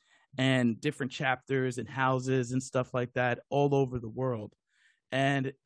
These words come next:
we've just dealt with, uh, s-, an outbreak in a small town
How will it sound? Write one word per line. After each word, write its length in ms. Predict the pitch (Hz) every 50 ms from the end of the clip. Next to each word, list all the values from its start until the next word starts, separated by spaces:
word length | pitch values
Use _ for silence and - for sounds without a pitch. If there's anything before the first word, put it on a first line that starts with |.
| _ _ -
we've 360 | 135 135 143 147 147 143 131
just 360 | 135 156 147 143 - - -
dealt 300 | - 139 147 147 - -
with, 220 | 131 127 127 113 - _ _ -
uh, 240 | 123 131 123 120 120 123
s-, 200 | 120 - - _ _ _ _ _
an 160 | - - - -
outbreak 480 | - 156 156 147 - - 127 123 117 -
in 80 | 120 117
a 80 | 113
small 460 | 113 - - - 123 131 131 131 131
town 480 | 131 131 - 135 127 110 104 - - 165